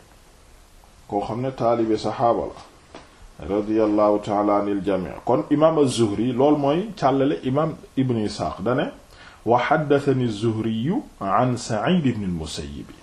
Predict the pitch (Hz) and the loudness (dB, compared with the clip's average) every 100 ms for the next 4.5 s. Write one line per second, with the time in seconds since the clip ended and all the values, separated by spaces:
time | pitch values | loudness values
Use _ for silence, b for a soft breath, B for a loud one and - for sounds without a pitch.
0 | B B B B B B - 117 135 135 | B B B B B B -2 4 6 4
1 | - 143 139 135 135 139 139 143 139 135 | 2 2 2 4 2 2 0 -2 -2 0
2 | 135 139 139 135 135 123 135 131 143 139 | 0 -2 -2 -2 0 2 2 2 2 4
3 | 143 143 139 139 139 127 117 143 120 117 | 4 4 4 2 0 -2 2 2 2 0
4 | 139 170 151 76 - | 2 2 2 -4 -14